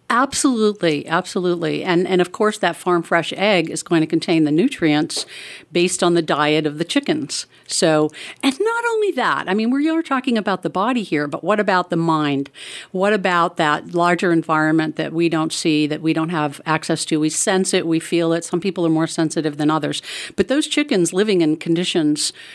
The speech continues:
uh, in the commercial farms aren't happy. And you, you know, it's hard to put a, a, a, a, um, a, a value on that, but it has an impact.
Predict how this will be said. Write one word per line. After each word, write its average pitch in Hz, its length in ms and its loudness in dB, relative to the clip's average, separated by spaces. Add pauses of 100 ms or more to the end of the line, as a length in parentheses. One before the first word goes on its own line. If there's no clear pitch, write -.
(280)
uh, - 260 -2
in 175 120 0
the 180 60 2
commercial 180 460 0
farms 160 680 0 (380)
aren't 165 280 2 (240)
happy. 160 500 0 (440)
And 165 640 2
you, 226 140 0
you 254 300 -2
know, 302 60 4
it's 294 120 -2
hard 302 220 2
to - 80 -14
put 320 280 0
a, 180 240 2
a, 160 320 0
a, 156 220 -2
a, 156 520 0
um, 139 380 -4
a, 139 180 -8 (120)
a 165 80 4
value 190 560 2
on 143 300 0
that, 135 360 -2 (400)
but 170 360 0
it 214 120 2
has 277 300 0
an 196 100 0
impact. 180 680 -2